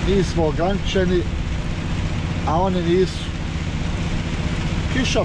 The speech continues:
pada, ne šali se, ljudi moji. Malo sam pokušao, nisam puno, hvala <coughs> pardon, nisam puno, hvala Bogu, kad vam natovario, spustio krov, počeo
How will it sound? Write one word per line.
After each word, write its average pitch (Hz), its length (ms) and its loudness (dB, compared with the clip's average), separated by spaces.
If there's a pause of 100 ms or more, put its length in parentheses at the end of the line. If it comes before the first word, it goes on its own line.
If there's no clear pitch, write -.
pada, 214 300 2
ne 190 140 2
šali 156 320 0 (100)
se, 147 100 0
ljudi 147 300 0
moji. 135 180 0 (880)
Malo 254 220 2
sam 196 240 0
pokušao, 202 560 0 (500)
nisam 208 360 2 (100)
puno, 220 280 0
hvala 202 320 2 (1080)
<coughs> - 960 -2
pardon, 190 380 2 (1300)
nisam 214 240 0 (100)
puno, 214 260 2
hvala 185 320 2
Bogu, 190 280 0 (2250)
kad 170 100 2
vam 254 180 0
natovario, 220 680 2
spustio 220 580 -2 (100)
krov, 247 220 0 (100)
počeo 214 380 0